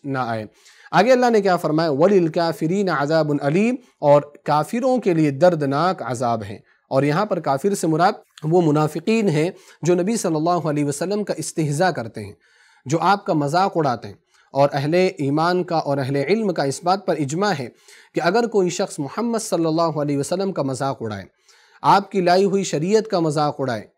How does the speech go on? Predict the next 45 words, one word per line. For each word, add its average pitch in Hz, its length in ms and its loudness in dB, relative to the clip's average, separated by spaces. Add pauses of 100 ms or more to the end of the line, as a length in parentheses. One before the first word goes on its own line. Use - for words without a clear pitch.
(280)
कुरान 143 320 2
करीम 190 320 0
का 190 140 0
मजाक 160 380 -2
उड़ाए, 123 320 -4 (340)
दीन 220 420 0
से 240 220 2
जुड़ी 208 300 0
हुई 220 280 0
किसी 220 340 -2
भी 214 160 0
बात 190 320 0
का, 139 260 -2
हत्ता 190 260 0
कि 190 140 -2
सहाबे 175 440 4
कराम 226 260 0
का 214 100 -2
भी 208 140 2
अगर 190 200 2
मजाक 160 380 0
उड़ाए, 147 300 0 (300)
तो 165 80 0
वो 156 140 2
शख्स - 300 -4
दायरे 160 240 0
इस्लाम 156 320 -2
से 165 140 -6
खारिज 151 360 0
हो 143 80 -2
जाता 135 260 -2
है, 214 120 -4
काफिर 131 280 -6
हो 110 120 -8
जाता 95 240 -14
है। 87 60 -20 (160)
अल्लाह 160 260 4
रब्बुल 139 220 0
आलमीन 147 320 0
ने, 156 100 2
जैसा 139 280 -2
कि 147 140 -6
मुनाफिकीन 135 560 -2
ने 156 140 0
जब 135 180 -4